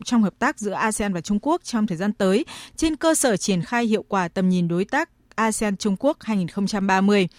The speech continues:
Hai bên đẩy mạnh kinh tế số, phát triển nguồn nhân lực chất lượng cao, hợp tác với các thách thức an ninh đang nổi lên như là an ninh mạng, thiên tai, tội phạm xuyên quốc gia, đặc biệt là những cam kết hợp tác trong vấn đề phòng chống covid mười chín.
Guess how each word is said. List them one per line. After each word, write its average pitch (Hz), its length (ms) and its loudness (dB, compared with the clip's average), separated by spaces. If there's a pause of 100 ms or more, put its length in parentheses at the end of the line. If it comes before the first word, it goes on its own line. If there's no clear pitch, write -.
(220)
Hai 320 160 2
bên 294 220 2
đẩy 196 140 6
mạnh 185 200 0
kinh 240 180 0
tế 208 180 0
số, 208 400 0
phát 339 200 -2
triển 196 260 0
nguồn 175 100 2
nhân 226 160 4
lực 214 180 2
chất 330 140 -4
lượng - 200 -4
cao, 214 340 2
hợp 202 260 0
tác 311 240 -4
với 202 100 -2
các 269 160 -6
thách 302 140 -8
thức 359 220 -4
an 247 200 4
ninh 254 240 4
đang 269 200 2
nổi 196 160 6
lên 220 300 2
như 226 100 4
là 185 120 2
an 214 220 0
ninh 233 180 6
mạng, 226 160 2 (320)
thiên 269 160 2
tai, 254 380 2
tội 196 120 -2
phạm - 240 -4
xuyên 220 200 0
quốc 285 180 -6
gia, 220 260 4 (320)
đặc 226 140 -2
biệt 226 260 2
là 196 180 0
những 185 180 0
cam 240 180 0
kết 320 200 -4
hợp 254 220 -4
tác 277 200 -2
trong 208 260 -4
vấn 180 160 -2
đề 214 140 2
phòng 170 180 -6
chống 170 220 -6
covid 226 300 0
mười 180 120 0
chín. 190 300 2